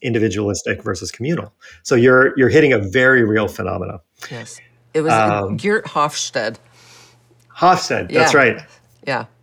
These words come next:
Speaker 1: Thank you. Um, so I'm gonna say something controversial and unpopular, um,
Speaker 2: <laughs>
Speaker 1: which is
Speaker 2: Love it.
Speaker 1: I think in the more individualistic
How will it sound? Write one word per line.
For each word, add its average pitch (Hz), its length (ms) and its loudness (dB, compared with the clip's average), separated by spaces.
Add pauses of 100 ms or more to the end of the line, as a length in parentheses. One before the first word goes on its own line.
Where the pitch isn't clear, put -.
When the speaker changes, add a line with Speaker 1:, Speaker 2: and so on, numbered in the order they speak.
(460)
Speaker 1:
Thank 123 240 -2
you. 92 120 -4 (680)
Um, 110 540 2 (1080)
so 139 200 4
I'm 139 100 6
gonna 165 140 4
say 139 180 4
something 113 600 0 (160)
controversial 113 720 2
and 104 140 -4
unpopular, 101 520 -6 (320)
um, 98 500 -2
Speaker 2:
<laughs> 110 40 -20
Speaker 1:
which 120 220 -2
is 104 400 0
Speaker 2:
Love 120 180 -6
it. 117 160 -10 (1200)
Speaker 1:
I 175 120 4
think 170 180 2
in 156 120 4
the 123 60 4
more 127 200 4
individualistic 113 880 0